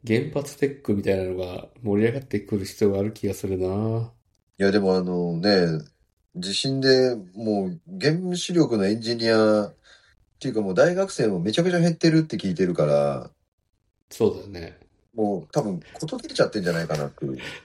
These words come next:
Speaker 1: そう、全部ノウハウがなくなってる可能性あるんだよ。
Speaker 2: そう、原子力を学びたい人がいなくなっちゃったから。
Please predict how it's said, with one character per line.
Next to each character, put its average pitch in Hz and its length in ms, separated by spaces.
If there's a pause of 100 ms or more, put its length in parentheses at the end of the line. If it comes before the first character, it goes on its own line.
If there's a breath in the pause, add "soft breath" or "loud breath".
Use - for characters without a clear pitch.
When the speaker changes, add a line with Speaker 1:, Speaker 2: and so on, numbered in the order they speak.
(200 loud breath)
Speaker 1:
そ - 200
う、 90 100
全 123 200
部 98 280
ノ 113 360
ウ - 20
ハ 123 80
ウ 123 80
が 120 100
な 110 140
く 117 100
な 110 60
っ 107 60
て - 160
る 113 80 (100)
可 117 60
能 123 60
性 120 200
あ - 40
る 110 40
ん 104 40
だ 98 40
よ。 90 120
Speaker 2:
そ 87 60
う、 - 40
原 156 160
子 175 160
力 156 260
を 98 60
学 110 260
び 131 80
た 135 160
い 131 40
人 123 160
が 90 120
い 87 60
な 120 120
く 151 60
な 165 120
っ - 20
ち 160 120
ゃ 87 40
っ 78 80
た 80 120
か 76 100
ら。 71 360